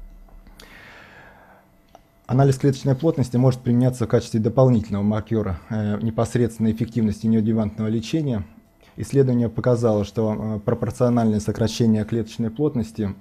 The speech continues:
после неадъювантной химиотерапии по сравнению с их-, с исходной напрямую коррелирует со, э, степенью лечебной патоморфоз-, э, патоморфоза у восьмидесяти четырех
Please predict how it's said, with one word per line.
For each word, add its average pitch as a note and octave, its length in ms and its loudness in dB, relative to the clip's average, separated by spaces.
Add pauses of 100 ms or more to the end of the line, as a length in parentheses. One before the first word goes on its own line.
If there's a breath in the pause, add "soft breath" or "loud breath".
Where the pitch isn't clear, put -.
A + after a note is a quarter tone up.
(720)
после A2+ 220 -2
неадъювантной A2+ 560 2
химиотерапии A2+ 720 0
по - 140 -6
сравнению A2+ 420 0
с A2 100 -10
их-, A2 140 -8 (100)
с - 160 -12
исходной G2 540 0 (440 loud breath)
напрямую B2+ 600 2
коррелирует A2+ 580 2
со, A2 320 0
э, A2+ 260 -8 (180)
степенью A2+ 560 0 (160 loud breath)
лечебной A2+ 460 0
патоморфоз-, A#2 680 -4
э, A2 240 -4
патоморфоза A2+ 640 -4
у G#2+ 40 0
восьмидесяти B2 560 2
четырех A2+ 440 -2